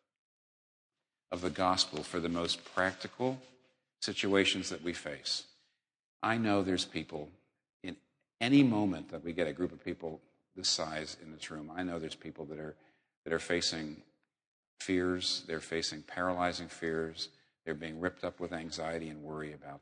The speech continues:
things. The gospel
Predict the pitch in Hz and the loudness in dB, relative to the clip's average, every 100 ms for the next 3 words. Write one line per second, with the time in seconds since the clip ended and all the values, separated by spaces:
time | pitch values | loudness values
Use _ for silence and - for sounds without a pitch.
0 | - 71 71 _ - _ _ _ _ _ | -20 -20 _ _ -20 _ _ _ _ _
1 | _ _ _ _ _ _ _ _ 82 85 | _ _ _ _ _ _ _ _ -2 0
2 | 85 - 87 | 2 0 -2